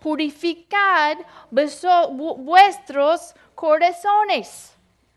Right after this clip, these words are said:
Así que es la sangre de Jesús que nos limpia, pero nosotros también tenemos una parte en que diariamente nosotros estamos buscando la justicia de Dios,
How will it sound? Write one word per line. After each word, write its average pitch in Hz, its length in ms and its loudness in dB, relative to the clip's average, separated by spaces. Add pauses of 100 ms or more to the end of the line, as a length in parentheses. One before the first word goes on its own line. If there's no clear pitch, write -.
(420)
Así 349 260 0
que 370 120 0
es 370 80 -2
la 359 160 4
sangre 403 640 -4
de 339 120 -2
Jesús 294 600 -6
que 311 160 -8
nos 277 240 -6
limpia, 269 560 -2 (240)
pero 339 220 0
nosotros 370 640 -2
también 370 420 -4
tenemos 339 600 -2 (160)
una 392 360 2
parte 311 520 -2 (180)
en 311 180 -2
que 330 200 -4
diariamente 339 1200 -2 (180)
nosotros 359 520 -4
estamos 359 520 0
buscando 381 880 0
la 311 180 4
justicia 294 680 -8
de 269 160 -2
Dios, 269 240 0